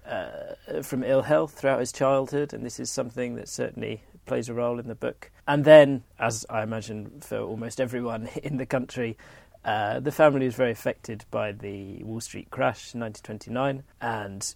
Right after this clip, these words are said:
yeah, it seems his living conditions changed slightly for the worse. In nineteen forty, he meets his wife, who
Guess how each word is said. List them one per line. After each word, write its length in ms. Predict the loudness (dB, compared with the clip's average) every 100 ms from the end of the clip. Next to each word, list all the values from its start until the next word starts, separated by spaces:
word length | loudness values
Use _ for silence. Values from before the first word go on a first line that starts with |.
| -14
yeah, 200 | -8 -8
it 120 | -8 -10
seems 280 | -10 -10
his 240 | -10 -8 -4
living 260 | -2 -2
conditions 560 | -4 -6 -8 -10 -10 -10
changed 320 | -6 -6 -8
slightly 400 | -10 -8 -8 -10
for 140 | -14 -16
the 80 |
worse. 420 | -14 -14 -14 -16 -18 -18
In 440 | -12 -12 -8 0
nineteen 400 | 2 2 0 -4
forty, 600 | 0 2 2 0 -4 -6 -14
he 140 | -6 -4
meets 240 | -2 -4
his 120 | -6
wife, 480 | -2 0 0 -4 -18 -14 -6
who 640 | -4 -2 -4 -6 -10 -14